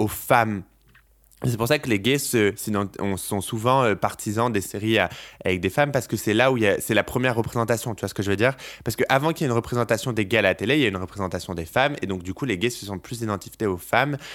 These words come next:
et donc du coup là ils se sont beaucoup plus identifiés, euh, à ces quatre femmes âgées, tu vois ce que je veux dire ? Qui sont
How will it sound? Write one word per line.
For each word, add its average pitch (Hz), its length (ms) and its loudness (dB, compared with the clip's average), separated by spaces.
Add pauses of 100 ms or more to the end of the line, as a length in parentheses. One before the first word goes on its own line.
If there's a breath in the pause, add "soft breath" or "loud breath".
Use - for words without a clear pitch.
(280 loud breath)
et 110 40 -4
donc 110 160 0
du 101 100 -6
coup - 140 -4
là 139 160 6
ils 127 60 2
se - 100 -10
sont 95 140 -10
beaucoup 107 240 -6
plus - 240 -10
identifiés, 98 500 0
euh, 95 220 4 (240 loud breath)
à 95 100 -2
ces 101 140 -6
quatre 110 200 -2
femmes 113 220 2 (100)
âgées, 104 280 4
tu - 100 -8
vois 101 80 0
ce - 80 -10
que - 80 -4
je - 80 -8
veux 95 80 0
dire ? 113 260 2 (320 loud breath)
Qui - 140 -4
sont 170 400 0